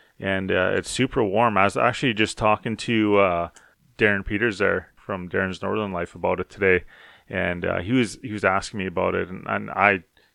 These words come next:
gave him my, my legit opinion on it and said, "You know,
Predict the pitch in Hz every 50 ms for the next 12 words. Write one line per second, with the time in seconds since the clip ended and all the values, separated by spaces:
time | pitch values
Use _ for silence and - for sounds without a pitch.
0 | _ - - 104 101 92 98 101 98 98 95 95 95 95 98 113 98 92 92 90
1 | 90 92 87 98 104 92 90 - - 95 92 92 90 90 90 92 - 107 98 92
2 | 90 90 92 92 87 - - 110 95 87 87 90 92 95 92 92 -